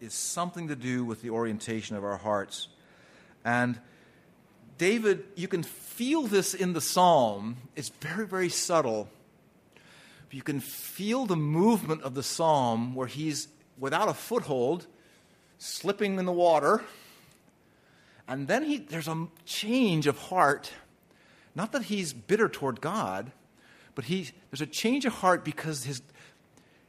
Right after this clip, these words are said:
the heart is happier when he s-, begins to think about how good God is. You can see it in the psalm.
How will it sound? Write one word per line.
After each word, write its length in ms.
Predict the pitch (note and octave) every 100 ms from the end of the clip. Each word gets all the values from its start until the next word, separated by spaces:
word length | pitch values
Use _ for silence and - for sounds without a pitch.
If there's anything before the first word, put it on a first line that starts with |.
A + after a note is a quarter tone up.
| _ _ -
the 80 |
heart 300 | - - G#3+
is 140 | G#3 -
happier 580 | - F3 F#3+ D3+ A#2 A2
when 140 | A2+
he 120 | A#2
s-, 140 | A2 -
begins 420 | A#2 A#2 F3 D#3
to 100 | B2+
think 240 | - E3
about 260 | C#3+ B2+ A2
how 120 | A2+
good 320 | F#2 A#2+ A#2
God 300 | G2+ G2 F#2 E2 D#2
is. 180 | - - - -
You 60 | -
can 100 | -
see 280 | - D#3+
it 60 | F3
in 80 | C#3+
the 60 |
psalm. 580 | A#2+ - G#2+ G#2 F2 D#2+